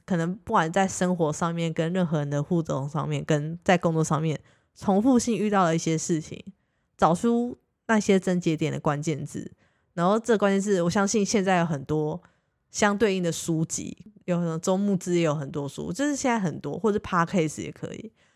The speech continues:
就是现在有很多很多的线上的工具可以让大家去使用。你不一定说好像一定要看諮商我才能解决这些事情，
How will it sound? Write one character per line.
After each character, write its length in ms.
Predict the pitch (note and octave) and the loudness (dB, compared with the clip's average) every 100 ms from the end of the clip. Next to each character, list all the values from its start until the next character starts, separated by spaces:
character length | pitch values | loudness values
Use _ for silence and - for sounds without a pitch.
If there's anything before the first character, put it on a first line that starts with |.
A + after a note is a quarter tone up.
| _ | _
就 120 | G3+ | 0
是 80 | A3 | 2
现 180 | G#3+ G3+ | 2 2
在 140 | G3+ | 2
有 100 | E3+ | 2
很 220 | D#3 D#3 | 0 -2
多 120 | D#3+ F#3 | 0 0
很 160 | D#3+ D3 | 0 -4
多 180 | D3+ | -4
的 240 | D3+ D3+ - _ _ _ | -4 -6 -8 _ _ _
线 240 | - F3+ | -4 -2
上 160 | F3 D#3+ | 2 0
的 80 | D3 | 0
工 320 | D3 B2+ C3+ | -6 -8 -8
具 320 | - C3+ - - _ _ _ | -8 -8 -10 -18 _ _ _
可 140 | - E3 | -4 -2
以 80 | |
让 200 | D#3 E3+ | 0 -2
大 120 | D#3+ D#3 | 0 0
家 120 | D3 | 0
去 160 | - | -2
使 220 | E3 - - | -6 -6 -10
用。 200 | - D#3 | -12 -8
你 220 | F3 E3+ - _ _ | -4 -4 -6 _ _
不 140 | G#3+ | 2
一 40 | F#3+ | 4
定 200 | G3+ F3 | 2 0
说 120 | F#3 | 0
好 160 | E3+ | 0
像 120 | E3 F#3 | -2 -2
一 100 | E3 | -2
定 100 | F3+ | 0
要 140 | F3+ | 0
看 340 | F3 F3+ D#3+ E3 _ _ _ _ | 0 -2 -2 -8 _ _ _ _
諮 200 | - F#3 | -4 -2
商 420 | F#3 E3+ D3+ E3 - | 2 2 2 -6 -6
我 120 | E3+ | -4
才 160 | D#3+ | -2
能 100 | D3+ | -2
解 220 | D#3+ D3+ D3 | -2 -2 -4
决 160 | C#3+ | -4
这 60 | D3 | -4
些 120 | D3 | -4
事 240 | D3+ D3+ | -6 -8
情， 400 | D3+ - - G#3 | -8 -12 -18 -20